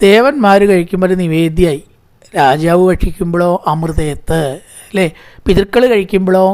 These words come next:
കവ്യം. സംഗതി ഒന്ന് തന്നെയാണ്, പക്ഷേ ആ കഴിക്കണതിനനുസരിച്ച് പേര് മാറും. രാജാവ് അമൃതയത്ത്, ദേവന്മാരും ഈശ്വരന്മാർക്ക് നിവേദ്യം, പിതൃക്കൾക്ക് കവ്യം. ഇവിടെ പിതൃക്കൾ കവ്യം കറന്നെടുത്തു എന്നാണ് പറയണത്.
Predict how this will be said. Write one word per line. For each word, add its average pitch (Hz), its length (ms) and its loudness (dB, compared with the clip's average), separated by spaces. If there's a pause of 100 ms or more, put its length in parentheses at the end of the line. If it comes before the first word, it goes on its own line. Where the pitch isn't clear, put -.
(160)
കവ്യം. 151 560 -2 (160)
സംഗതി 147 360 -6
ഒന്ന് 170 140 -6
തന്നെയാണ്, 170 300 -8 (520)
പക്ഷേ 208 180 -2
ആ 196 120 2 (100)
കഴിക്കണതിനനുസരിച്ച് 202 840 0
പേര് 180 340 2
മാറും. 156 280 -4
രാജാവ് 170 480 0 (100)
അമൃതയത്ത്, 160 540 -4 (1080)
ദേവന്മാരും 208 840 2
ഈശ്വരന്മാർക്ക് 190 640 0
നിവേദ്യം, 151 520 0 (260)
പിതൃക്കൾക്ക് 202 560 0 (120)
കവ്യം. 156 500 0
ഇവിടെ 202 240 -2
പിതൃക്കൾ 190 360 0 (120)
കവ്യം 180 420 0
കറന്നെടുത്തു 185 520 -2 (100)
എന്നാണ് 165 320 -6
പറയണത്. 139 260 -12